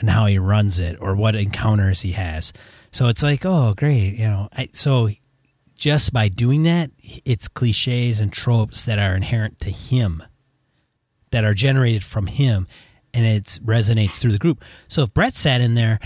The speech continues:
he would be like, "Oh, yeah, okay, great, no big deal," or, "I could see where the source of inspiration is, no problem." But when we play, it's like,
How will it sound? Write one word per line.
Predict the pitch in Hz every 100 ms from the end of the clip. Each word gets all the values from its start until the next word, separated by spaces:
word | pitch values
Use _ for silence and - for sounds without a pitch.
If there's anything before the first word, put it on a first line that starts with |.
| -
he | - 226
would | 180 120
be | 117
like, | 101 98
"Oh, | 240 127
yeah, | 170 127
okay, | 139 127 143
great, | 156 151 139 127 147
no | 120
big | 117
deal," | 110 110 131
or, | 113
"I | 101 113
could | -
see | - 120
where | 120
the | 110
source | - 120 104
of | 110
inspiration | 110 - 104 101 123
is, | 131 170 117
no | 110
problem." | - 101 98 147 156 - - -
But | 131
when | 120 123
we | 127 254
play, | - 117 104
it's | 104 -
like, | 92